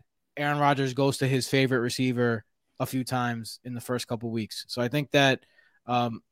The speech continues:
that's what you're looking at with Allen Lazard, you know, a nice bench piece. I think that he's being slept on a bit,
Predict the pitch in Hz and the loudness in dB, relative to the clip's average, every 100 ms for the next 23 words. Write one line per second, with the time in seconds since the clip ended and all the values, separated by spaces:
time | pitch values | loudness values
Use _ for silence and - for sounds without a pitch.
0 | - 127 147 143 - 139 135 143 143 143 | -18 -2 2 2 2 2 2 0 -2 0
1 | 139 131 135 135 127 143 165 185 165 139 | 2 4 2 0 2 8 8 8 4 2
2 | 147 139 135 117 104 139 - 151 143 131 | 2 4 4 2 2 0 2 2 4 2
3 | 147 143 151 170 175 202 196 - - 214 | 2 2 2 4 6 6 4 0 8 8
4 | 214 214 185 170 175 | 10 8 10 8 6